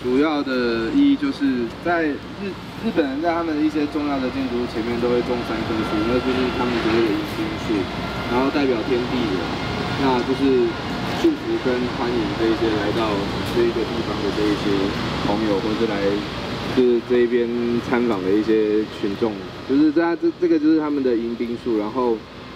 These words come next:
当时烟厂的整个意象，你如果从前面看过来，就是应该还，还是要看老照片。<laughs> 那我们希望未来有机会让它恢复啦。对，然后就是他们这一些，不管是这一些植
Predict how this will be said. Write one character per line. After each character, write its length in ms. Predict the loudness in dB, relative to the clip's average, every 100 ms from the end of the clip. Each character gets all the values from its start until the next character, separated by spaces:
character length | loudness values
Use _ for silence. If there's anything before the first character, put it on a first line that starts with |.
| -4
当 180 | 0 2
时 180 | 4 4
烟 220 | 4 2
厂 180 | -2 -2
的 140 | 0
整 180 | 0 0
个 100 | 2
意 160 | 2 2
象， 220 | 0 0
你 80 | 2
如 120 | 2
果 100 | 2
从 160 | 0 -4
前 140 | -4
面 200 | -2 -4 -4
看 160 | -6 -2
过 180 | 0
来， 120 | -2 -6
就 120 | -6
是 240 | -4 -4 -4 -8 -16 -16 -16 -14 -2
应 120 | 0
该 340 | 2 2 0 -2 -6 -14 -16 -12 -6
还， 100 | -6 -6
还 80 | -6
是 80 | 0
要 120 | 0
看 160 | 0 -4
老 140 | -4 -6
照 180 | -6
片。 180 | -4 -4 -6 -10 -12 -12 -12 -10
<laughs> 420 | -8 -8 -8 -4
那 360 | -2 2 2 2 -2 -6 -10 -10 0
我 60 | 0
们 80 |
希 100 | 4
望 160 | 2 4
未 100 | 0
来 120 | 0
有 120 | -2
机 180 | -2 2
会 100 | 4
让 140 | 4 0
它 60 |
恢 180 | -2 -2
复 220 | -4 -6
啦。 80 | -6 -8 -6
对， 160 | 0 2
然 80 | 2
后 60 |
就 100 | 2
是 260 | 4 4 2 -2 -14 -6
他 80 | 0
们 100 | 2
这 160 | 2 0
一 40 |
些， 200 | 0 -2
不 140 | -2 -2
管 200 | -2 -4 -4
是 180 | -4 2
这 120 | 2
一 40 |
些 160 | 2 0
植 200 | -2 -10